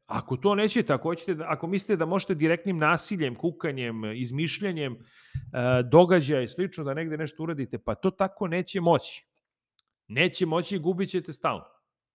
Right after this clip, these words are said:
Ali, ko sam ja na kraju krajeva da vama dajem savete, vi ste tako najpametniji na svetu, pa ja verujem da, da ćete vi da bome majstorski i sledeći put da branite vaših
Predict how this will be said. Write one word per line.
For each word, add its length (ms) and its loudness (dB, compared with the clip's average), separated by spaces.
Ali, 600 -2
ko 140 -4
sam 200 -8
ja 80 -4
na 100 -6
kraju 200 -4
krajeva 200 -2
da 100 -4
vama 220 -4
dajem 200 -4
savete, 680 -6
vi 120 -8
ste 200 -8
tako 240 -2
najpametniji 640 0
na 80 -8
svetu, 480 -4
pa 200 -2
ja 100 -4
verujem 320 -8
da, 200 -6
da 180 12
ćete 300 10
vi 300 10
da 240 2
bome 480 8
majstorski 760 -2
i 40 -8
sledeći 380 -4
put 200 -4
da 80 -6
branite 400 -6
vaših 460 -10